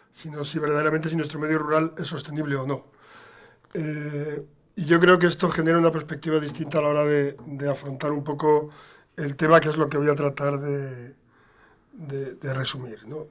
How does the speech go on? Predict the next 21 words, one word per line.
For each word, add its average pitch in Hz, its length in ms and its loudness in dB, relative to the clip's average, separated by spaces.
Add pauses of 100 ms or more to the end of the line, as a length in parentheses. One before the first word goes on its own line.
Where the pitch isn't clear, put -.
(120)
Eh, 127 480 -12 (1600)
el, 143 320 2
el 147 100 4
medio 160 240 10
rural, 151 880 8 (380)
el 170 120 -6
medio 147 240 2
rural 147 300 8
se, 131 540 -8
se - 180 -12
cae, 185 300 4 (760)
se - 200 -16
cae, 160 280 -10
se 170 220 4
lleva 170 220 10
cayendo 151 340 4
mucho 135 240 -2
tiempo, 170 540 0
esto 143 360 -6
no 147 300 2
es, 139 400 -2